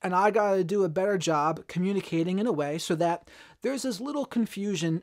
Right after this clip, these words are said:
as possible. So what are the three ways a narcissist will apologize?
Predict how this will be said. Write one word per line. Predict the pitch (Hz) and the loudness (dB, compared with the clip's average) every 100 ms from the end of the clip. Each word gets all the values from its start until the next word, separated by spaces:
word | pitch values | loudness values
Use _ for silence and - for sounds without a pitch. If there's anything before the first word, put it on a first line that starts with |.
| - | -4
as | 160 147 | -4 -4
possible. | - 135 - - - - _ _ - - | -4 -4 -6 -14 -20 -20 _ _ -20 -8
So | 156 | -2
what | 175 294 | 8 10
are | 277 269 | 12 12
the | 247 | 10
three | - 240 226 | 6 2 0
ways | 185 180 175 190 - | 2 2 0 -2 -4
a | 175 | -2
narcissist | 165 170 160 156 165 151 156 | 2 0 0 -4 -4 -4 -2
will | 147 | -2
apologize? | 143 151 127 131 104 - - | 0 0 -2 -6 -16 -20 -20